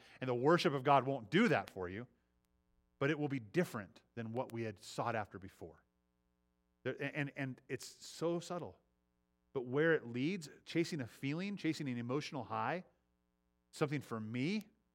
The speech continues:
leads us down this self-righteous, self-actuated, uh, "I am"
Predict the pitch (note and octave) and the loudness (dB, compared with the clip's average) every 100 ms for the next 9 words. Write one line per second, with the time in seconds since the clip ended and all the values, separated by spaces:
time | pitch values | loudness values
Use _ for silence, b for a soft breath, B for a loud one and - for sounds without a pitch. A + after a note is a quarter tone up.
0 | _ _ - C3 E3 C3+ - C3+ C#3+ A#2 | _ _ -6 -2 -2 -4 -4 -2 0 -2
1 | G2+ G#2 _ G#2+ A2 - - - B2 A#2+ | -6 -14 _ -8 -8 -8 -14 -2 -2 -2
2 | A#2 A2 G#2+ A2+ - B2 B2 - A#2 - | -2 -4 -2 -8 -4 0 0 0 -4 -4
3 | A2+ G#2 G2+ - b b b A2+ G#2+ - | -8 -6 -6 -10 b b b -8 -8 -8
4 | _ - A#2 A2+ G#2 F#2 - _ _ - | _ -2 2 2 2 -4 -12 _ _ -20
5 | _ _ A2+ F#2+ | _ _ -10 -10